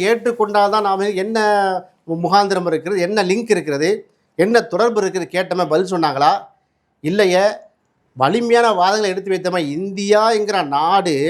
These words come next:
உருவாவதற்கு முன்னாலேயே இங்கே இந்தி திணிப்பு இருக்கு, திணிப்புக்கு எதிரான போராட்டம் இருக்கிறது.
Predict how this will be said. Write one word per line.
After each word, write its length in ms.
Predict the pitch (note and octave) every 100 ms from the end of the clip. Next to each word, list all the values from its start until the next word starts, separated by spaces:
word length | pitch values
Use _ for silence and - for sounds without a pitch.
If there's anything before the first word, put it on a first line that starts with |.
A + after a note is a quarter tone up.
| G3+ - _ _ -
உருவாவதற்கு 840 | D3 A3+ A#3 A3+ A3 G#3+ G3 G3+ E3+
முன்னாலேயே 760 | D3 F#3 G3+ F#3 D#3 C#3+ D3 F#3+ A3 - _ _ E3
இங்கே 260 | G3+ G3+ F3+
இந்தி 280 | A#3 A#3 A3
திணிப்பு 360 | - A#3 A#3 A3
இருக்கு, 260 | G3+ G3+ G3
திணிப்புக்கு 520 | G#3 A3+ F#3+ A3 F#3+
எதிரான 280 | F#3 G#3+ G#3+
போராட்டம் 400 | F3+ G3 G3 F#3+
இருக்கிறது. 360 | F3+ F3+ F#3